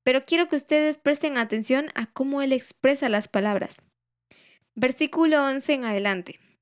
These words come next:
Leemos: "He aquí, yo he esperado a vuestras razones, he escuchado vuestros argumentos, en tanto que buscáis palabras,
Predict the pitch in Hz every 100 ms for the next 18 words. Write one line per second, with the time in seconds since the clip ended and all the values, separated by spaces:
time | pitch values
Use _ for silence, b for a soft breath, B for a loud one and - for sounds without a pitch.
0 | _ _ _ _ _ _ _ _ _ _
1 | _ _ 220 233 233 196 - - _ _
2 | b b _ _ - 320 349 359 269 285
3 | 320 _ _ 202 247 302 320 320 320 _
4 | 254 247 254 285 320 262 220 220 - 208
5 | 202 202 202 214 185 165 - _ _ _
6 | _ _ 240 277 294 - 226 - 247 254
7 | 254 208 208 - 202 202 185 196 226 226
8 | 202 220 - _ 214 214 226 226 226 233
9 | 220 196 220 - - 269 294 285 _ 226
10 | 220 247 254 190 190 -